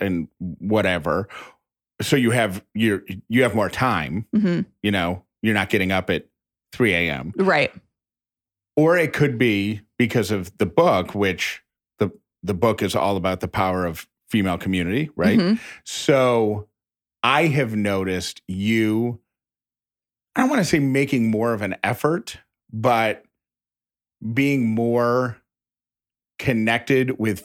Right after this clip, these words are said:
Speaker 1: female relationships, both personally and professionally. That I just
Speaker 2: Interesting.
Speaker 1: Yeah. So I don't know.
Speaker 2: I like that observation.
Speaker 1: Yeah.
Speaker 2: That's really interesting.
Speaker 1: Yeah.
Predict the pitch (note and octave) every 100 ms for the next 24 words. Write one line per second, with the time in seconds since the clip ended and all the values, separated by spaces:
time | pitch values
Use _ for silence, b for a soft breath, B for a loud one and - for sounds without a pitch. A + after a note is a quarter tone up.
0 | - A#2+ A2 A2 G#2+ G#2 G2 F#2+ - G#2+
1 | - A#2 - G#2+ G2 - G#2+ F2+ G2 E2+
2 | F2 - E2+ E2+ D#2+ D2+ - D2 - _
3 | _ _ _ _ _ - G#2+ - - _
4 | _ _ _ _ _ _ _ _ _ -
5 | - A3+ F#4 - F4+ - - C#3+ E2+ A#2+
6 | G3+ - F3 C#3 D3 D3 C#3 C3+ B2 A#2
7 | A2+ _ _ _ _ _ - A#3+ F#4 C4
8 | G3 F#3+ G3 C4 - - G#3+ - - -
9 | A#3+ - A3+ A#3+ A3+ - A#3 G#3+ - F#3+